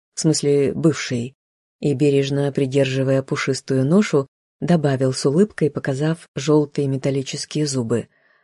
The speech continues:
«Для своих можно Блесна». «Светлана». Знакомиться не хотелось, но на вежливость надо отвечать вежливостью. «А вот фамилию называть совершенно ни к чему», — решила Светка, и, скрывая неловкость,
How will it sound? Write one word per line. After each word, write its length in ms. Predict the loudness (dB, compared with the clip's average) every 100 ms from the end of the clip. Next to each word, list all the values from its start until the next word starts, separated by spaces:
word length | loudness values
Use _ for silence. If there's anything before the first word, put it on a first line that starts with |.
| _ _ _
«Для 300 | -6 -2 -2
своих 420 | -2 0 2 0 0
можно 440 | 0 2 0 -2
Блесна». 600 | -2 -4 -2 -4 -4 -8 _ _ _ _ _ _ _ _
«Светлана». 760 | -2 -2 2 2 4 2 2 -4 _ _ _ _
Знакомиться 680 | 2 4 4 4 2 2 2
не 120 | 2
хотелось, 580 | 2 -2 -2 -2 -2 -6 _ _ _
но 200 | 4 6
на 160 | 6 6
вежливость 600 | 4 4 2 2 2 0
надо 340 | -2 0 0
отвечать 540 | 0 -4 -2 -4 -4 -2
вежливостью. 840 | -2 2 0 0 -4 -6 -4 -4 _ _ _ _ _
«А 140 | -4
вот 280 | -2 -2 -2
фамилию 520 | 0 4 4 4 4
называть 380 | 4 2 2 0
совершенно 500 | 0 -2 2 2 2
ни 140 | 0
к 60 | -6
чему», — 520 | -6 -4 -4 0 -2 -4 _ _
решила 420 | 2 2 2 0
Светка, 560 | 0 0 0 0 -2 -2 _ _ _ _
и, 280 | -2 0 -2
скрывая 520 | 0 2 4 4 4
неловкость, 720 | 4 6 4 4 -2 -2 -10